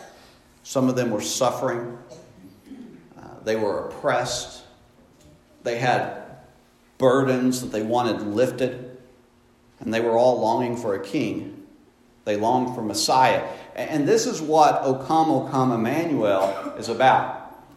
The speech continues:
Each verse in it is a prayer. And they all begin with a plea for Jesus to come. But each one uses a different name for Jesus. And so the first verse is the most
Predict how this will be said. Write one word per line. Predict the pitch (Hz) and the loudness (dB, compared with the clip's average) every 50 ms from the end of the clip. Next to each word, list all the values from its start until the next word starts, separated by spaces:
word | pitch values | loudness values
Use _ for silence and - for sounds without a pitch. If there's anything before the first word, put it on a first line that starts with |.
| - - | -12 -6
Each | 147 160 156 160 - - | -4 -4 -2 -4 -6 -4
verse | 143 156 165 175 185 - - - 165 | 0 2 4 4 4 2 2 0 -2
in | 156 143 147 | -2 -2 0
it | 151 156 156 - - - - | -2 -2 -2 -4 -6 -8 -10
is | 135 127 123 | -10 -8 -8
a | 110 | -10
prayer. | - - - 151 151 151 156 165 175 - - - - - - - - - - - _ _ _ _ _ _ _ _ _ _ _ _ _ _ _ - - | -10 -8 -6 -4 -2 -2 -2 -2 -2 -4 -6 -10 -14 -16 -20 -20 -20 -20 -20 -20 _ _ _ _ _ _ _ _ _ _ _ _ _ _ _ -14 -4
And | 127 131 135 | -2 0 2
they | 135 | 4
all | 135 151 165 170 170 175 | 6 6 6 6 4 2
begin | 165 165 160 160 160 160 143 | 0 0 0 0 2 2 0
with | - - | 0 -2
a | 120 | -4
plea | - - - - 170 175 170 156 143 131 127 127 127 127 127 127 - - - - - - - - - - - - | -6 -8 -10 -6 -4 -2 0 0 0 0 0 -2 -4 -4 -8 -10 -14 -16 -20 -20 -20 -20 -20 -20 -20 -20 -20 -20
for | - - 139 123 113 | -8 -6 -4 -4 -4
Jesus | - - - 151 165 175 160 - 165 165 156 151 156 - - - - - - - - - - _ | -4 -6 -6 -6 -6 -6 -6 -4 -2 0 0 0 -2 -4 -6 -8 -10 -14 -18 -20 -20 -20 -20 _
to | - 135 - - - - - | -16 -16 -16 -16 -18 -10 -6
come. | 113 98 90 76 71 67 67 67 - - - - _ _ _ _ _ _ - - _ _ _ - - _ - | -6 -4 -4 -6 -8 -10 -12 -16 -18 -20 -20 -20 _ _ _ _ _ _ -20 -20 _ _ _ -20 -20 _ -2
But | 135 147 | 0 2
each | 175 - - - | 2 2 2 4
one | 190 185 175 170 170 175 | 4 6 6 4 4 0
uses | 160 139 143 139 | -2 -2 -4 -4
a | 147 131 | -4 -2
different | 127 165 165 165 160 - 131 | 0 0 0 0 -2 -2 0
name | 143 151 151 151 143 127 113 - - - - | 0 0 0 0 0 -2 -2 -4 -6 -10 -10
for | - 120 110 | -10 -10 -8
Jesus. | 104 120 113 107 98 - 71 - - | -8 -8 -8 -8 -10 -10 -12 -10 -10
And | 107 107 | -8 -4
so | 110 127 123 | -2 -2 -2
the | 120 127 117 | -2 -4 -6
first | - - 165 190 180 180 - | 0 2 2 4 2 2 0
verse | - 147 135 127 139 156 - 131 | 2 4 4 4 4 2 0 -2
is | 123 - | -4 -2
the | 127 | 0
most | 127 123 123 127 123 - - - - | 4 6 6 6 4 2 0 -4 -6